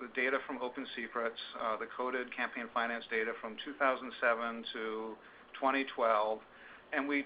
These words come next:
tried to identify the two hundred biggest, uh, donors among for-profit corporations, and we set certain parameters. One was that they have an active political action committee, and this seemed to us important, first of all, 'cause there's always a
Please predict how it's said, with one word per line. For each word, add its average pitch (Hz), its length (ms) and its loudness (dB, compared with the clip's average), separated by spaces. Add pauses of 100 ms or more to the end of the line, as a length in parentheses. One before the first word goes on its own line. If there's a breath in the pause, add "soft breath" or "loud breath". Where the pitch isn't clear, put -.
tried 175 220 8
to 196 120 0
identify 135 760 4
the 117 120 -2 (140)
two - 100 -8
hundred 165 320 -6
biggest, 123 560 0 (320)
uh, 117 300 2
donors 123 500 0
among 117 240 -2 (100)
for-profit 147 640 4
corporations, 110 880 -2 (540 loud breath)
and 135 100 -2
we 135 140 2 (100)
set 170 160 8 (140)
certain 151 240 4 (100)
parameters. 120 460 4 (100)
One 139 200 4
was 160 120 -4
that 156 120 -4
they 147 100 4
have 127 220 4
an 117 120 -4
active 120 320 0 (120)
political 120 340 -2
action 113 440 0
committee, 107 380 -2
and 117 140 -6
this 170 100 -2 (100)
seemed 185 180 -4
to 151 100 4
us 131 180 4
important, 120 600 -2
first 180 160 0
of - 80 -4
all, 139 80 4
'cause 135 100 -2
there's 127 140 -2
always 165 420 4
a 143 80 -4